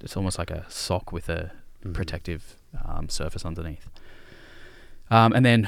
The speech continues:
Speaker 1: for the upper body, you've got your push-ups, you've got, you know, tricep dips, shoulder raises, lat pull down, all the typical safe
Speaker 2: Mm-hmm.
Speaker 1: machine-based stuff with,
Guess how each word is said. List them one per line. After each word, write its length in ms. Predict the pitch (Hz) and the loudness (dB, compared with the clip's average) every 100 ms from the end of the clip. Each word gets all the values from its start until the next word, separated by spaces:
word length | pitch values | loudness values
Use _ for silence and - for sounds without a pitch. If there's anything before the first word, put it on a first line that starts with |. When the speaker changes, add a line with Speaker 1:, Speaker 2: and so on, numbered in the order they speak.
| - | 2
Speaker 1:
for 120 | 123 | 4
the 80 | 110 | 6
upper 180 | 120 117 | 6 8
body, 460 | 113 110 110 104 - - | 6 8 6 2 -2 -6
you've 200 | 113 98 | -6 -4
got 160 | 98 76 | -2 -2
your 120 | 90 | 0
push-ups, 600 | - 131 - 98 90 - | 4 4 4 0 -2 -4
you've 140 | 92 | -4
got, 200 | - 82 - - | -2 -4 -6 -12
you 120 | - 95 | -6 -4
know, 180 | 85 82 - - | -4 -6 -6 -4
tricep 460 | - 117 107 107 92 - | 0 2 2 2 0 -2
dips, 500 | 98 92 - - - - | -2 0 0 0 -2 -6
shoulder 440 | - 110 101 98 | -2 2 2 0
raises, 600 | 92 92 95 - 90 85 | 0 0 -2 -2 -4 -4
lat 260 | 98 98 - | -2 -2 0
pull 220 | - 101 | -2 0
down, 100 | 92 | -2
all 180 | 120 123 | 2 4
the 140 | 117 | 4
typical 500 | 104 - 104 - 104 | 2 0 -4 -2 -2
safe 340 | 95 101 104 92 | -2 2 2 2
Speaker 2:
Mm-hmm. 80 | 80 | 0
Speaker 1:
machine-based 600 | - - 98 98 92 90 | 0 0 0 0 0 -2
stuff 500 | - 92 92 - - - - - - - - - | 0 2 2 -2 -12 -14 -12 -12 -14 -16 -18 -12
with, 560 | 104 117 113 123 - - | 2 6 6 6 -4 -10